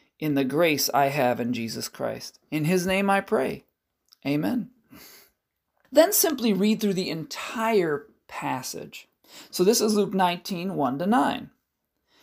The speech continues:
"He," that is Jesus, "entered Jericho and was passing through. And behold, there was a man named Zacchaeus. He was a chief tax collector and was rich. And he was seeking to see who Jesus was.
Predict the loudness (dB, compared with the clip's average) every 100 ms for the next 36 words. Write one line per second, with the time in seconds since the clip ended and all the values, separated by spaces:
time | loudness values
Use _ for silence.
0 | _ _ 4 6 8 8 6 0 -2 -2
1 | -2 -4 -6 -10 _ -4 -2 -2 0 4
2 | 4 4 -2 -10 -12 _ _ -8 -8 -4
3 | 0 0 0 -4 -2 0 0 -4 _ _
4 | _ _ _ _ 4 6 8 8 8 6
5 | 4 4 4 4 2 0 0 0 -2 -4
6 | -4 -2 -2 -2 -10 -16 _ _ _ _
7 | _ 0 4 2 2 2 2 0 -2 0
8 | 0 -2 -4 -2 -2 -4 -4 -2 -2 -4
9 | 0 0 0 -8 -14 _ _ _ _ _
10 | _ -20 -20 0 4 6 4 4 4 2
11 | 2 2 4 2 0 -2 -2 0 0 0
12 | -4 -4 -4 -6 -4 -4 -6